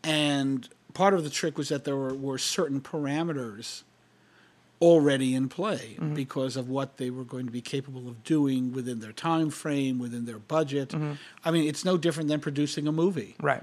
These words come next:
Speaker 1: You know, you have a time frame and you have a budget.
Speaker 2: Mm-hmm.
Speaker 1: Um, if you have endless time and endless budget, you can do more than if you have limited time and limited budget.
Speaker 2: Right.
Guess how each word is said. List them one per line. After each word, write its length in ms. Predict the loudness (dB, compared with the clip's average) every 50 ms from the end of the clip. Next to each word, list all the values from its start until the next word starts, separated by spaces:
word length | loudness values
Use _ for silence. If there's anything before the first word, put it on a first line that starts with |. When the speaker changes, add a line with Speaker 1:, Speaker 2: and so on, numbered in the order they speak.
| -6 -6
Speaker 1:
You 80 | -2 0
know, 20 |
you 60 | 0 0
have 100 | 0 -2
a 40 | -4
time 300 | -4 -2 0 0 0 0
frame 180 | 0 -2 -2
and 80 | -2 0
you 80 | -2 -2
have 100 | -2 -4
a 60 | -4
budget. 480 | 0 2 2 2 2 -2 -6 -10 -8 -6
Speaker 2:
Mm-hmm. 200 | -4 -4 -2 -4
Speaker 1:
Um, 100 | -4 -4
if 140 | -4 -4 -2
you 40 | -4
have 140 | -4 -4 -6 -8
endless 360 | -6 -4 -2 -2 -2 -4 -4
time 300 | -6 -8 -6 -4 -2 -2
and 100 | -4 -4
endless 320 | -6 -8 -6 -6 -6 -6
budget, 380 | -6 -8 -8 -8 -8 -8 -10 -10 -12 -16 -20 -20 -20 -8 _
you 100 | -4 -2
can 160 | 0 0 2
do 120 | 4 4 4
more 300 | 4 2 2 2 0 0
than 140 | 0 -2 -4
if 160 | -4 -2 -2
you 100 | 0 0
have 140 | 0 -2 -4
limited 380 | -6 -6 -6 -6 -6 -6 -8
time 260 | -8 -8 -8 -6 -6
and 100 | -4 -4
limited 300 | -4 -2 -2 -2 -2 -4
budget. 300 | -4 -8 -10 -12 -14 -16 -18 -18 _ -10
Speaker 2:
Right. 160 | -10 -10 -10